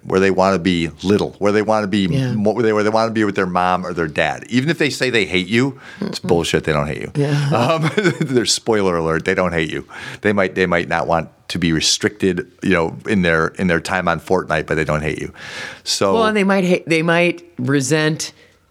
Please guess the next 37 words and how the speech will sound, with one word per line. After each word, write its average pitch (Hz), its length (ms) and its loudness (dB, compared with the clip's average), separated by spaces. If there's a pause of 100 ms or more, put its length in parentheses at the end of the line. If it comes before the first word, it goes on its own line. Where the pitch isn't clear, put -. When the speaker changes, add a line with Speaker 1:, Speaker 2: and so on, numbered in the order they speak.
(260)
Speaker 2:
the 127 140 0
dead 147 480 0
look 165 220 0
in 135 80 2
your 113 160 4
eye. 110 180 2
Speaker 1:
Yeah, 202 400 2
yeah, 302 100 2
th-, 294 120 2
Speaker 2:
<laughs> 127 180 -2
Speaker 1:
that, 175 260 0
Speaker 2:
They 190 140 0
might 277 80 2
Speaker 1:
that 262 120 2
is - 40 0
Speaker 2:
resent 254 240 2
Speaker 1:
true. 185 100 2
Speaker 2:
the 208 100 4
lack 185 400 0
of 156 160 2
light 180 280 0
in 151 60 -2
your 135 180 4
eye. 131 340 2
Speaker 1:
<laughs> 190 600 0
Right, - 260 2 (460)
right. 117 300 0
So, 107 400 2 (380)
um, 98 500 4 (600)
so - 180 0
where 123 140 2
am 143 60 -2
I 151 60 2
headed 139 240 0
to? 78 140 0
So, 131 240 0
so 113 380 0